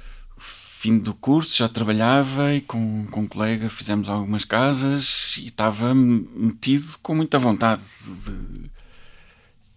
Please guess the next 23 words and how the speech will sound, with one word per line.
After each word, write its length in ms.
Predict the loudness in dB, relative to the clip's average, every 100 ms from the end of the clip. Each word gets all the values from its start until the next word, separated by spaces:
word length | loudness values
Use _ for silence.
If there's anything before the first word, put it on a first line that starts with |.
| _
É 120 | -4 2
bonita 380 | 6 6 6
essa 180 | 0 0
fase 320 | 0 2 2
da 120 | 2 0
vida 640 | 2 2 2 2 2 -2 -6
em 60 |
que 80 | -8
a 40 |
pessoa 260 | -8 -4 -2
olha 160 | 0 0
para 120 | -2
o 40 |
futuro 640 | -4 -2 2 4 2 0 -2
e 40 |
tem 160 | -2 0
uma 140 | 0
profissão 720 | -2 -6 -2 0 2 4 4
e 120 | 2
é 80 | 0
relativamente 640 | -2 -4 -2 -2 -2 2
no-, 560 | 2 4 4 2 0 -2
jovem. 640 | 2 4 4 2 2 2